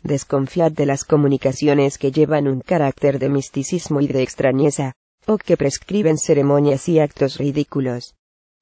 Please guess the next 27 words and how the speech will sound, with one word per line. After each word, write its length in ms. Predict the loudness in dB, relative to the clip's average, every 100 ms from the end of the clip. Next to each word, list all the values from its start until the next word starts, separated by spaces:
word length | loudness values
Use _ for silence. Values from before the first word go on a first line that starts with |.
| -4
En 180 | -2 0
tal 200 | -2 -2
caso 380 | -2 0 2 2
hay 120 | 2
siempre 460 | 2 2 2 2
un 120 | 2 2
motivo 460 | 0 0 0 0
legítimo 560 | 0 -2 -6 -4 -2 0
de 140 | -2
sospecha. 720 | -2 -4 0 0 0 -6 -10 _ _ _ _ _ _ _ _ 0
Por 200 | 4 4
otra 240 | 2 -2
parte, 480 | 0 -2 -4 -10 -12 _ _ _
creed 280 | 0 4 4
bien 360 | 2 2 0 -2
que, 260 | 0 0 2
cuando 360 | 2 2 0
debe 280 | 2 4 2
revelarse 680 | 2 0 2 0 0 0 0
una 200 | 2 0
verdad 340 | 0 -2 0
a 80 | 0
la 100 | 0
humanidad, 640 | 0 0 -2 -2 -4 -6 -14 _ _ _
se 200 | -6 -2
comunica 480 | 0 2 2 2 2
instantáneamente, 1200 | 2 -2 -4 -2 2 2 4 2 0 -2 -6 -12